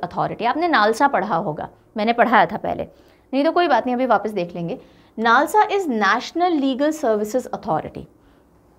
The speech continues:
देखिए, जो एपेक्स कोर्ट होती है, सुप्रीम कोर्ट है for example ना, for example तो क्या सुप्रीम कोर्ट है एपेक्स कोर्ट, तो सुप्रीम कोर्ट को ही एक तरह से सपोर्ट करता है नालसा। Why? Because बहुत सारे केसेस जो कि, अ,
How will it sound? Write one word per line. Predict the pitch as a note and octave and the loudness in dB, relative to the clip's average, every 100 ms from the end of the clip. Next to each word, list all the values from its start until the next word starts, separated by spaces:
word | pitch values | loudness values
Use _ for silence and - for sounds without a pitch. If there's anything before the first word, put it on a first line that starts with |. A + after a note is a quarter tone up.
| _ _ _ _ _ | _ _ _ _ _
देखिए, | D4+ D#4+ | 2 4
जो | D4+ | 4
एपेक्स | D#4 C4+ D#4+ - | 4 4 2 -2
कोर्ट | - D4 | 0 2
होती | A#3+ B3 | 2 0
है, | |
सुप्रीम | C4+ G#3 G#3+ A3 | -2 -2 -2 0
कोर्ट | G#3 F3 | 0 0
है | D#3 | -6
for | D#3+ | -8
example | - B2+ - | -10 -10 -10
ना, | C#4 B4 - A3 | -10 -12 -6 -2
for | |
example | G#3+ G#3+ F3 A3 | 0 -2 -2 -2
तो | G#3 | 0
क्या | G#3+ | 0
सुप्रीम | G#3+ G#3+ G3+ | 2 0 0
कोर्ट | F3+ E3+ | -2 -2
है | |
एपेक्स | D#3+ D#3 - | -2 -4 -4
कोर्ट, | B3 C#4 - - - | -4 -4 -10 -20 -2
तो | F#4 | 2
सुप्रीम | F#4+ - E4+ A#4+ | 2 4 4 4
कोर्ट | A#4+ F4 E4 G4+ - - A#3 | 2 4 4 4 0 -12 0
को | D#4+ D#4+ | 4 6
ही | F4+ | 6
एक | G#4 D#4 D#4 | 6 4 0
तरह | E4 | 0
से | G4 | 0
सपोर्ट | E4+ D#4 E4 F#4 | -2 0 0 2
करता | C4+ B3 G#3+ | 2 2 0
है | B3 | 2
नालसा। | A3 D3+ C#3+ B3+ F#4+ | 2 2 0 -4 -2
Why? | A3+ B3+ | 2 2
Because | F#4 D4 F#4+ G4 - _ | 0 0 -2 -2 -12 _
बहुत | G#3+ B3+ F#4 F#4 | 2 6 6 6
सारे | D#4 D4+ | 2 2
केसेस | D#4 B3+ A#3+ E4+ | 0 -2 0 -2
जो | B3+ B3 | 2 2
कि, | B3+ D#4+ E4 - - - | 2 0 0 -10 -10 4
अ, | G3+ G3 G3 | 8 8 6